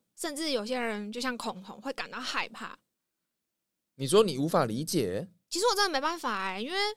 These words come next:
Speaker 1: 就小时候我一直在回想我整个成长的过程中，
Speaker 2: 嗯哼哼。
Speaker 1: 就是最早有那，这种男生跟女生是一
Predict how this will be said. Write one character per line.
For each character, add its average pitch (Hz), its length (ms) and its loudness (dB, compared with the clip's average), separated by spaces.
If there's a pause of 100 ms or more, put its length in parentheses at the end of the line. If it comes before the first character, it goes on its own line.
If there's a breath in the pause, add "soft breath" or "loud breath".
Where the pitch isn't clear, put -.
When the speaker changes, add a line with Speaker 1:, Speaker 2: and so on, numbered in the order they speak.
(400)
Speaker 1:
就 427 200 2
小 240 200 0
时 226 220 -4
候 262 240 4
我 233 140 6
一 - 20 4
直 349 100 -4
在 359 160 6
回 247 240 4
想 233 300 4
我 202 100 -2
整 214 220 -2
个 180 420 -8 (120)
成 240 180 -6
长 233 160 -2
的 196 80 -4
过 233 300 2
程 190 320 -8
中， 196 280 -2
Speaker 2:
嗯 131 60 0
哼 120 100 -4
哼。 113 240 -6 (120)
Speaker 1:
就 415 100 -2
是 440 160 2
最 381 240 4
早 - 380 -4 (460)
有 214 180 -2
那， 285 160 -2
这 359 160 -2
种 202 340 0
男 226 180 -2
生 311 200 -2
跟 320 260 0
女 220 180 0
生 196 200 -2
是 311 120 -2 (120)
一 226 180 -4